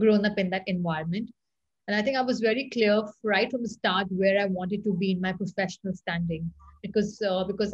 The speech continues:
at the time when we were passing out from college, I think the whole advertising boom, the events industry, and the whole creative side of the industry was, uh, really at its, uh, at its, at a very nascent stage, but it was still coming through. So the excitement to be a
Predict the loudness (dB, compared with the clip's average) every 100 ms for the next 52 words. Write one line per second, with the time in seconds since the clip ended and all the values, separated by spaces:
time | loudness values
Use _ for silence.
0 | -4 -2 -2 0 2 2 2 2 2 2
1 | 2 0 0 -2 0 0 -2 -2 -4 -2
2 | 0 0 0 -2 0 0 0 0 -4 -2
3 | 0 0 2 0 0 2 2 2 0 0
4 | 2 0 -2 -2 -2 -2 -6 -6 -2 -2
5 | 0 0 2 0 -2 -20 -6 -2 0 0
6 | -2 -4 -2 0 2 0 0 -2 -2 -4
7 | -6 -4 -2 -2 -4 -6 -4 0 0 0
8 | -2 -2 -4 -4 -10 -12 -6 -4 -4 -12
9 | _ -4 -4 -4 -10 _ -4 -4 0 2
10 | 2 2 2 0 -6 -4 -6 -2 -4 -2
11 | -6 -2 -4 -4 -8 _ -6 -4 -4 -6
12 | -10 -6 -6 -6 -6 -6 -6 -6 -6 -6
13 | -2 -4